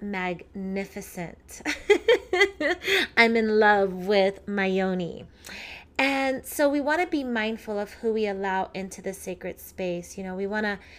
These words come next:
question, does this person connect with us vibrationally? Do they understand that this is a sacred act that we are about to partake in? Do you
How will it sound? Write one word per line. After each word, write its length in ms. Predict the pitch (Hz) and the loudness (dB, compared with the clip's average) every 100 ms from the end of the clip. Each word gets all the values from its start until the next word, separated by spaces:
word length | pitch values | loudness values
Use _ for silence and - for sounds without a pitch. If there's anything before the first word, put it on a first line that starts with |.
| - - - - - - | -20 -20 -20 -20 -20 -18
question, 960 | - 285 262 277 - 240 214 190 185 - - - | -4 2 2 0 -2 -2 0 -2 -4 -8 -10 -2
does 240 | 226 226 | -2 0
this 220 | 247 240 | -2 -4
person 520 | - 240 220 - 220 | -8 -6 -6 -6 -8
connect 540 | 220 - 233 240 285 311 | -8 -6 -2 -2 -4 -8
with 200 | 294 - | -6 -4
us 440 | 202 185 185 - - | -2 -2 -6 -16 -6
vibrationally? 880 | 190 180 180 175 - 180 165 165 165 | -4 -2 -4 -6 -6 -8 -8 -8 -8
Do 100 | 196 | -6
they 200 | 196 190 - | -6 -8 -10
understand 920 | 214 208 - - 202 208 196 180 175 - - - - | -10 -10 -12 -8 -6 -4 -6 -6 -10 -14 -20 -20 -12
that 200 | - 196 | -8 -6
this 200 | 208 202 | -6 -8
is 100 | 202 | -8
a 80 | 196 | -8
sacred 600 | 196 - 208 214 233 226 - | -10 -6 -6 -4 -6 -8 -4
act 380 | 190 180 - - - | -4 -4 -6 -12 -6
that 200 | 190 196 | -4 -4
we 160 | 185 | -4
are 80 | 185 | -4
about 360 | 180 175 - - | -4 -8 -8 -10
to 120 | 214 | -12
partake 580 | - 190 - - 240 - | -8 -10 -6 -4 -4 -4
in? 220 | 180 180 | -6 -6
Do 120 | 185 | -6
you 560 | 202 208 226 240 240 | -6 -4 0 2 2